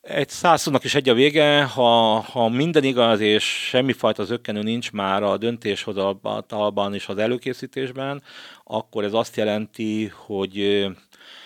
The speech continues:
szeptember vége, ö, tájékán már, ö, lehet nekünk szerződésünk költöztető céggel, ö,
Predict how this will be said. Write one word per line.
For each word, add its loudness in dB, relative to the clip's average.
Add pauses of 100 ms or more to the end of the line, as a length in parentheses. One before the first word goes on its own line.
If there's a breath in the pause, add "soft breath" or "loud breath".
(400 loud breath)
szeptember 0
vége, 2
ö, -2
tájékán 0
már, 0
ö, -2
lehet 0
nekünk -8
szerződésünk -4 (360)
költöztető -8
céggel, -8 (760 loud breath)
ö, 2